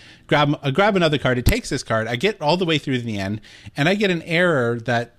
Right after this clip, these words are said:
that, um, that literally says, "Oh, well, your account has been locked because, um, you've, you've violated our terms of service." And I'm like, "I don't even know what I did. Like, I'm literally just walking through the instructions here."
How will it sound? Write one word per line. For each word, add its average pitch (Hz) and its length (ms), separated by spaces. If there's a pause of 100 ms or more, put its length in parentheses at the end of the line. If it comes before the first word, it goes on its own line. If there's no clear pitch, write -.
that, 117 460
um, 107 460 (800)
that 127 260
literally 151 400
says, 120 520
"Oh, 151 260
well, 123 440 (340)
your 147 480
account 151 420
has 127 220
been 120 200
locked 113 580
because, 107 680 (500)
um, 107 380 (460)
you've, 120 260
you've 123 200
violated 127 580
our 107 80
terms 113 280
of 101 60
service." 156 340
And 113 80
I'm 107 100
like, 113 140
"I 104 140
don't 190 140
even 117 180
know 120 140
what 123 120
I 123 120
did. 123 340
Like, 104 160
I'm 113 220
literally 139 440
just 131 400
walking 135 440
through 135 260
the 127 140
instructions 117 640
here." 90 300